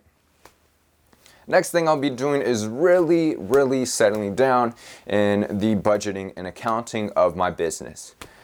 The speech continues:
I'm really gonna be tracking down, you know, not only the expenses I have now, but will be in the future. I don't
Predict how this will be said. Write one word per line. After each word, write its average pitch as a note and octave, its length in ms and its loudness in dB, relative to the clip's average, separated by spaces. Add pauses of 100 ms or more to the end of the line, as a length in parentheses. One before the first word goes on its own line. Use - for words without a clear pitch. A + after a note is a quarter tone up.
(320)
I'm F#2+ 280 0
really D3+ 320 0
gonna C#3 200 0
be A#2+ 320 -2
tracking A#2 460 -2
down, A2 260 0
you G#2+ 80 -2
know, G2+ 180 -2
not A#2 240 -2
only D3 180 -2
the C3 80 0
expenses A#2+ 440 -2
I G2 140 0
have E2 260 -2
now, A#2 260 2
but G#2 220 0
will G#2+ 240 2
be G2 320 -6 (260)
in G2+ 120 -2
the G2+ 60 2
future. - 560 -2 (220)
I C3+ 140 4
don't C#3 260 -4